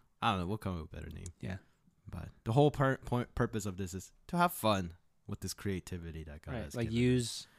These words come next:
Speaker 2: the gifts that he
Speaker 1: Right.
Speaker 2: gives.
Speaker 1: And let's see what we can do with it. All right. Obviously, we're joking. Like, we don't, w-, we don't do this <laughs> to flex. But,
Speaker 2: Yeah.
Speaker 1: but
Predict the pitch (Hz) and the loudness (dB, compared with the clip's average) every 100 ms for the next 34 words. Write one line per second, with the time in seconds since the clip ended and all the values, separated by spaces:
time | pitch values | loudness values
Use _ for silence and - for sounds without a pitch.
0 | - - 107 101 - 101 95 87 82 - | -20 -12 -10 -10 -12 -6 -4 -2 -4 -10
1 | _ _ 80 80 - 82 82 82 85 - | _ _ -10 -10 -8 -10 -8 -10 -10 -10
2 | 82 80 95 98 - 120 95 90 85 _ | -12 -12 -18 -20 -12 -10 -10 -14 -18 _
3 | _ - 85 85 - - 90 85 - 78 | _ -16 -14 -14 -12 -6 -6 -6 -8 -12
4 | 73 82 82 - 80 - _ - 90 78 | -12 -12 -12 -16 -16 -18 _ -12 -10 -12
5 | - _ _ _ _ _ _ _ _ _ | -16 _ _ _ _ _ _ _ _ _
6 | _ - 78 78 90 90 90 65 - 85 | _ -18 -12 -8 -6 -4 -4 -6 -8 -6
7 | 80 - - - - 190 170 - - - | -4 2 2 0 -8 -8 -8 -6 -6 -2
8 | 147 - - 104 - - - - - - | 6 10 10 8 -4 -12 -12 -12 -18 -18
9 | - 85 87 | -12 -6 -6